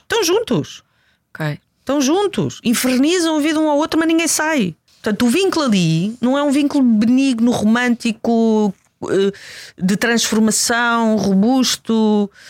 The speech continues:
Speaker 1: Eh, não, é um vínculo de, de raiva, é um vínculo de ódio. Um vínculo doente.
Speaker 2: Uhum.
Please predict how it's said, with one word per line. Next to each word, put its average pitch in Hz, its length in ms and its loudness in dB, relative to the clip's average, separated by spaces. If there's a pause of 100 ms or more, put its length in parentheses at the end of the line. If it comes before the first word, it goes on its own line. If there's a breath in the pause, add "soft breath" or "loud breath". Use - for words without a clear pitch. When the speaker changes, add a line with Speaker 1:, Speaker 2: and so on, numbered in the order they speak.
(220 loud breath)
Speaker 1:
Eh, 190 720 0
não, 294 340 0
é 247 40 2
um 320 160 0
vínculo 311 520 0
de, 220 260 -6 (200)
de 262 100 -2
raiva, 240 560 -4
é - 80 -4
um 202 140 0
vínculo 254 420 0
de 233 60 0
ódio. 175 580 -2 (600)
Um 160 60 -8
vínculo 254 420 0
doente. 320 600 -2
Speaker 2:
Uhum. 165 480 -8